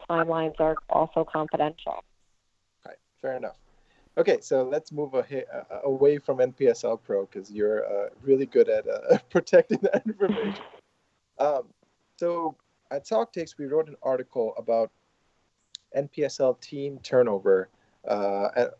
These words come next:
Speaker 2: longevity actually is the right word, um, where we calculated that, uh, if we look across the board, across the last fifteen years of the N P S L, uh,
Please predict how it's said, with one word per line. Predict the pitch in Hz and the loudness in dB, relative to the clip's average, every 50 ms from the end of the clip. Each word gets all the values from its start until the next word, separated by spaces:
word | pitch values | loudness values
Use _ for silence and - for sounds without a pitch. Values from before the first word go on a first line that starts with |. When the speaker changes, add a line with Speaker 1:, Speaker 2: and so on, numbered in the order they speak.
| _ - | _ -2
Speaker 2:
longevity | 135 131 131 135 131 135 - 156 139 127 117 104 101 98 | 2 4 6 6 4 4 6 6 6 6 6 0 -2 0
actually | 98 95 - - - - 98 98 | -2 -2 -2 -6 -12 -12 -12 -12
is | 98 - | -10 -6
the | - 98 | -4 -2
right | 101 101 - - | -2 -2 -2 -4
word, | - 92 90 92 87 - _ _ _ _ _ _ _ - | -8 -6 -6 -6 -6 -10 _ _ _ _ _ _ _ -6
um, | - 107 104 104 98 101 101 104 104 104 - | -4 -4 -2 -2 -4 -6 -6 -8 -10 -4 2
where | 117 123 123 123 | 6 8 8 8
we | 120 120 | 6 2
calculated | 117 - 139 143 147 - 143 120 120 117 120 113 - - | 0 4 4 4 6 4 4 2 2 2 0 -2 0 0
that, | 117 104 107 107 - _ _ - | 2 2 2 -2 -4 _ _ -10
uh, | 110 107 104 104 104 101 - _ _ _ _ _ - | -8 -6 -4 -4 -4 -6 -8 _ _ _ _ _ -10
if | 127 - _ | -10 -8 _
we | - 127 123 120 120 - _ - | -6 -4 -4 -6 -8 -12 _ -8
look | 127 123 143 156 151 - | 0 4 4 4 4 4
across | 151 - - - - - 135 147 - - - | -2 -2 -2 0 4 6 6 6 4 0 -2
the | 147 123 | -4 0
board, | 120 120 117 113 113 | 4 6 6 6 4
across | - - 127 135 131 - | 2 -2 -2 -2 -2 -2
the | - 127 | -4 -2
last | 120 120 120 117 - - _ - | -2 -2 -4 -6 -10 -16 _ -10
fifteen | 117 113 _ - - 117 117 113 110 | -10 -10 _ -12 -14 -12 -12 -8 -4
years | 104 104 104 101 101 - - _ _ _ _ _ _ - | -2 -2 -2 -2 -4 -6 -10 _ _ _ _ _ _ -2
of | - 110 107 - | 0 0 0 0
the | - 117 110 | -2 -2 -2
N | 104 104 | -2 -4
P | - - 113 - | -6 -6 -4 -4
S | 98 - - 135 | -2 0 4 6
L, | 131 135 139 131 131 - _ _ _ _ _ - - | 8 8 8 8 6 2 _ _ _ _ _ -6 -2
uh, | 107 107 107 107 107 104 | 0 0 0 0 -2 -4